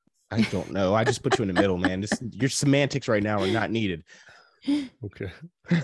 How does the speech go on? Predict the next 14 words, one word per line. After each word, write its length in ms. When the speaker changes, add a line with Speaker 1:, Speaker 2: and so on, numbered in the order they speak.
Speaker 2:
just 140
trying 160
to 80
figure 240
this 180
out. 260
Speaker 1:
<laughs> 180
Speaker 2:
Trying 120
to 60
Speaker 1:
That's 160
all 80
Speaker 2:
figure 140
Speaker 1:
good. 80
Speaker 2:
your, 220